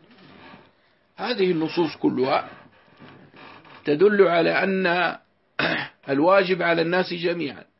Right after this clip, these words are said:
أن يؤمنوا بالنبي صلى الله عليه وسلم وأن يؤمنوا بشريعته، وأنه لا يقبل من أحد دينا غير دين الإسلام الذي جاء به النبي صلى الله عليه وسلم من بعد بعثته عليه الصلاة والسلام.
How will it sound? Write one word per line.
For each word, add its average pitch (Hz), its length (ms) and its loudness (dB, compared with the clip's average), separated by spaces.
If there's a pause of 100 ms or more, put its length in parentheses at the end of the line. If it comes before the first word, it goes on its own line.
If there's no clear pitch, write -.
أن 147 120 -8
يؤمنوا 170 460 0
بالنبي 170 420 -2
صلى 165 160 -2
الله 170 140 -2
عليه 170 100 0
وسلم 170 200 -2
وأن 165 160 0
يؤمنوا 170 340 -2
بشريعته، 170 640 -2 (760)
وأنه 180 600 2
لا 175 180 4
يقبل 175 460 4
من 170 240 0
أحد 143 480 -2 (300)
دينا 180 560 -2
غير 180 440 4
دين 180 220 0
الإسلام 156 540 0 (640)
الذي 147 280 -2
جاء 175 320 0
به 185 220 -2
النبي 175 300 -2
صلى 175 160 -4
الله 170 120 -6
عليه 190 120 2
وسلم 139 260 -4
من 143 160 -4
بعد 190 320 0
بعثته 185 720 0
عليه 139 260 0
الصلاة 120 440 -4
والسلام. 90 420 -10